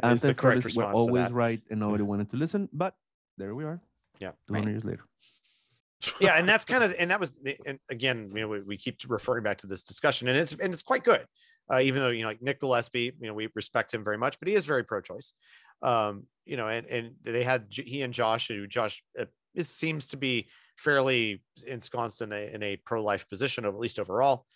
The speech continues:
Speaker 1: Uh, at least so it appears, and he appre-, and he appreciates Alito's, uh, perspective on this, it's, so it seems. And, uh,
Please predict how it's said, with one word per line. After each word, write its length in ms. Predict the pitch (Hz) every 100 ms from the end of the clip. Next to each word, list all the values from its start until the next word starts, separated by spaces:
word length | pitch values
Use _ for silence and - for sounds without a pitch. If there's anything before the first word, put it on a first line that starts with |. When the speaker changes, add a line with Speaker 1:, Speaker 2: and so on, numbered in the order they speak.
| _ _ _
Speaker 1:
Uh, 380 | - 104 101 95 92 _ _
at 80 | 101
least 260 | 104 - -
so 120 | 131
it 40 | 95
appears, 460 | 107 127 107 - -
and 180 | 104 98
he 140 | 98
appre-, 340 | 98 - 117 110
and 120 | 107
he 100 | 117
appreciates 560 | 110 - 127 - 110 -
Alito's, 640 | 107 110 104 98 87 - -
uh, 220 | 98 90
perspective 500 | - 110 127 120 113
on 140 | 104
this, 180 | 92 101
it's, 160 | 107 -
so 140 | 110
it 80 | 95
seems. 320 | - 98 120 _ - - - -
And, 300 | 107 104 101
uh, 260 | 98 95